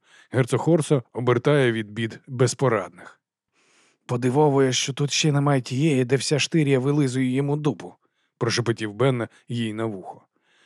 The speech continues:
Монза вказала на напівоброблену мармурову брилу. «Ця наступна! Бенно!»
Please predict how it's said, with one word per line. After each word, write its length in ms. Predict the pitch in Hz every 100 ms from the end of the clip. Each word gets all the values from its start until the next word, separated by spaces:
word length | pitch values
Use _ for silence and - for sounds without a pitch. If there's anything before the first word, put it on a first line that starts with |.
| _
Монза 280 | 123 127 117
вказала 480 | 110 117 113 131 120
на 280 | 117 113 113
напівоброблену 920 | 127 113 123 117 117 127 120 120 117
мармурову 540 | 117 117 120 110 101
брилу. 320 | 104 107 - - _ _ _ _ _ _
«Ця 180 | - 147
наступна! 600 | 131 - 165 120 113 - _ _ -
Бенно!» 560 | 196 277 175 135 120